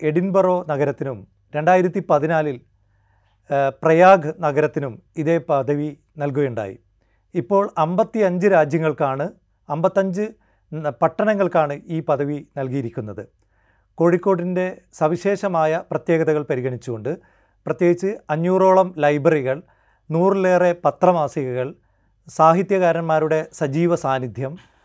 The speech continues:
അതേപോലെ തന്നെ, ഏഹ്, ചർച്ചകളും സംവാദങ്ങളും നടക്കുന്ന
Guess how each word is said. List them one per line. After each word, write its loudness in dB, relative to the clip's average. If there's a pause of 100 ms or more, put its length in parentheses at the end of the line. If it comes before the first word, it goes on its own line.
(260)
അതേപോലെ 4 (100)
തന്നെ, -2 (480)
ഏഹ്, 0
ചർച്ചകളും 0
സംവാദങ്ങളും 2
നടക്കുന്ന -2